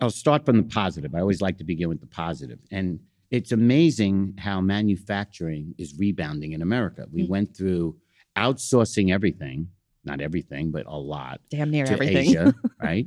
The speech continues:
Speaker 1: Because it was cheaper. And,
Speaker 2: Mm.
Speaker 1: but now it's not just about near sourcing. Then it was like, maybe, you know, we should lessen our cost by, let's move some of it to Mexico.
Speaker 2: Mm.
Speaker 1: But now it's about, you know,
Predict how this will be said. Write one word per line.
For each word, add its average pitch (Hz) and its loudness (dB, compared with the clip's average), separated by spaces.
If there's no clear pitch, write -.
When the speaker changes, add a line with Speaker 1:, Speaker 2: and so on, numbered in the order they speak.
Speaker 1:
Because 87 -4
it 95 -2
was 92 -6
cheaper. 85 -4
And, 80 -4
Speaker 2:
Mm. 151 -10
Speaker 1:
but - 0
now 110 4
it's 95 0
not 110 2
just - -4
about 92 0
near 98 4
sourcing. 110 2
Then 95 4
it 98 2
was 92 2
like, 92 4
maybe, 113 6
you 117 4
know, 98 6
we 98 6
should 92 0
lessen 113 2
our 98 2
cost 104 0
by, 87 0
let's 123 4
move 127 6
some 117 4
of 107 4
it 98 0
to - 0
Mexico. 92 2
Speaker 2:
Mm. 160 -2
Speaker 1:
But 127 2
now 131 2
it's - 0
about, 92 -2
you 95 -2
know, 90 -2